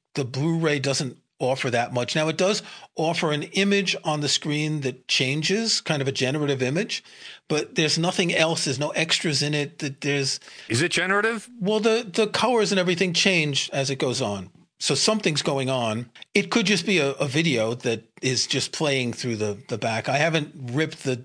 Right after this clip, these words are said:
Speaker 1: the Blu-ray to see what's inside. It does make changes, though, as it goes on. Wonderful record. Check it out on whatever streaming service you have, or buy the C D, or buy the clear vinyl L P, or buy the black vinyl L P, or buy the, buy the Blu-ray,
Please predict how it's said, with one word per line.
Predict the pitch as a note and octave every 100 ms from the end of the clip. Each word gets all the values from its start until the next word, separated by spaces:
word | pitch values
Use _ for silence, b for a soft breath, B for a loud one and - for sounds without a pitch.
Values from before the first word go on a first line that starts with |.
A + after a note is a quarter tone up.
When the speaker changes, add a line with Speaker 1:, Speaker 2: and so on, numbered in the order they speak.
| - -
Speaker 1:
the | C3
Blu-ray | A#2+ C3 A#2+ A#2
to | A2+
see | A2 A#2+
what's | G#2+ G#2
inside. | G2+ F#2+ A2 G#2 F#2+ B B B
It | C3
does | - D3 C3 - - - _ _ -
make | C#3 F#3 G#3 G#3
changes, | - F#3 E3 D#3 A#2+
though, | B2 A2
as | A2+ A2
it |
goes | G#2+ A2
on. | G2+ G#2 G2+ B B B
Wonderful | F3+ B3 D4 G3+
record. | D3 C3+ C#3 C3 _
Check | - F3+
it | G3
out | E3+ E3 -
on | D3+ C#3 C3+ C3+
whatever | C3 D3+ D3 C3
streaming | A2 - G#3 A3 G3+
service | G3 E3+ E3+
you | D#3
have, | D3+ C#3+ C#3
or | A#2+
buy | A2+ E3 E3+
the | D#3+
C | - C3+
D, | C3 B2
or | C3+ A#2+
buy | G#2 B2 D3
the | C#3 C3+ B2+ B B B
clear | G#3 G3+
vinyl | E3+ D#3+ C#3+
L | C#3 B2+
P, | - C#3 C3+
or | C#3 C3 A#2
buy | A#2 A#2+
the | G#2+
black | A#2+ D3+
vinyl | E3 D3 C#3 B2+
L | A#2
P, | - A#2+ A#2
or | C3+ A2
buy | G#2+ A2+ A2+
the, | G#2+
buy | A#2 G#2+
the | G2+
Blu-ray, | A#2 C#3+ C3 B2+ B2